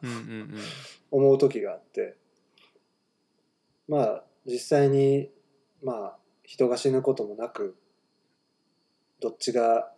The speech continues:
Speaker 2: 金メダルいっぱい取ったかで、まあ一喜一憂して、
Speaker 1: うん。
Speaker 2: まあ国のね、<laughs> 国の偉い人は、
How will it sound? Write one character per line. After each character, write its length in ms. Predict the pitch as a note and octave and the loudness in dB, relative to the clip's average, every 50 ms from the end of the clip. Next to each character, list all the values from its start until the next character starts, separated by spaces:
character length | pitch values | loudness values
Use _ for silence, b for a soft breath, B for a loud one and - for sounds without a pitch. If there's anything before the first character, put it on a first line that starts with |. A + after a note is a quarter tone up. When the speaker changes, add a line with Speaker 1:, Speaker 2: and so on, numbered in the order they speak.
| _ _ _ _ | _ _ _ _
Speaker 2:
金 180 | - B2+ A#2 A#2+ | -4 -4 -2 0
メ 100 | B2 A#2 | 0 0
ダ 120 | B2+ A2 | 0 -2
ル 80 | G#2+ G#2+ | -2 -4
い 40 | |
っ 20 | - | -8
ぱ 160 | - - A2+ | -4 -4 -4
い 80 | A#2 A#2 | -2 -2
取 120 | A#2 G#2 | -4 -6
っ 60 | - | -4
た 120 | - B2+ B2 | -2 -2 -2
か 120 | B2 G#2 | -2 -2
で、 240 | G2 G2 F#2+ F#2+ - _ _ _ _ _ _ _ _ _ _ _ _ _ _ _ _ _ _ - | -2 -4 -8 -10 -16 _ _ _ _ _ _ _ _ _ _ _ _ _ _ _ _ _ _ -10
ま 80 | A2+ G2+ | -8 -6
あ 40 | |
一 140 | G#2+ A2+ A2+ | -4 -4 -6
喜 220 | - - - G#2+ G#2+ | -6 -10 -14 -12 -12
一 240 | G#2 - - A2+ | -10 -8 -6 -4
憂 160 | A2+ A2 G#2+ G#2 | -4 -4 -6 -8
し 140 | - - | -6 -2
て、 240 | - A2+ G2+ - - _ _ - | -2 -2 -2 -2 -8 _ _ -16
Speaker 1:
う 20 | E3 | -14
ん。 300 | A#2+ A2 A2 G#2+ G#2+ - _ _ _ _ _ _ _ _ _ _ _ _ - | -12 -12 -12 -12 -14 -16 _ _ _ _ _ _ _ _ _ _ _ _ -10
Speaker 2:
ま 80 | C3+ | -8
あ 20 | - | -2
国 320 | - C#3+ C#3+ C#3+ C#3 C#3 | 2 2 4 4 4 4
の 320 | C#3 C3+ C3+ C3 C3 C3 | 4 4 4 4 2 2
ね、 260 | C3+ F#3 G3 - - _ _ _ _ - B B B _ _ _ | 2 0 -2 -4 -6 _ _ _ _ -20 B B B _ _ _
<laughs> 540 | _ _ _ _ _ _ _ _ _ _ _ | _ _ _ _ _ _ _ _ _ _ _
国 200 | - C#3+ C3+ C3 | -2 0 2 2
の 160 | B2+ B2+ B2+ | 2 2 2
偉 220 | B2+ C3+ C3 B2+ A#2+ | 4 4 4 4 4
い 80 | A2+ | 2
人 220 | A2+ - - F3+ D3+ | 0 0 2 4 4
は、 260 | A#2+ G#2 - - - | 4 4 2 -4 -10